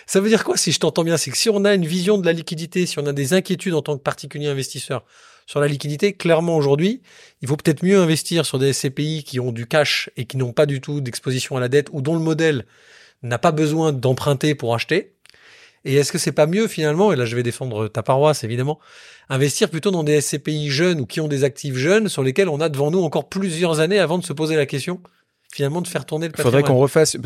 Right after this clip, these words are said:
Speaker 2: on avait déjà fait une émission, euh, là-dessus au début quand j'avais lancé le podcast, podcast, pardon, sur les jeunes versus les matures. Donc, on peut en reparler parce que le
Speaker 1: Juste
Speaker 2: sujet
Speaker 1: sur le point de vue de
Speaker 2: est,
Speaker 1: liquidité,
Speaker 2: est,
Speaker 1: hein.
Speaker 2: est super, euh, euh,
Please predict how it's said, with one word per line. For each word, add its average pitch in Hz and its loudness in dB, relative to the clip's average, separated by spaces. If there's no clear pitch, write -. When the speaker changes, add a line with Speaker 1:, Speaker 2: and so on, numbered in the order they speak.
Speaker 2:
on 117 -4
avait 123 0
déjà 127 0
fait 143 -2
une 135 0
émission, 131 2
euh, 107 0
là-dessus 110 -4
au 123 2
début 117 0
quand 117 -4
j'avais 104 0
lancé 110 -2
le 117 0
podcast, 127 0
podcast, 123 -2
pardon, 117 2
sur 110 -6
les 101 -2
jeunes 117 2
versus 107 -8
les 113 -2
matures. 113 -2
Donc, 98 -10
on 113 -8
peut - -4
en 120 0
reparler 135 2
parce 135 -4
que 120 -6
le - -2
Speaker 1:
Juste 120 -4
Speaker 2:
sujet 185 -2
Speaker 1:
sur 147 4
le 143 4
point 170 -2
de 165 -4
vue 175 -4
de 165 0
Speaker 2:
est, - -2
Speaker 1:
liquidité, 151 0
Speaker 2:
est, 143 2
Speaker 1:
hein. - -4
Speaker 2:
est 160 0
super, 156 0
euh, 127 4
euh, 113 -2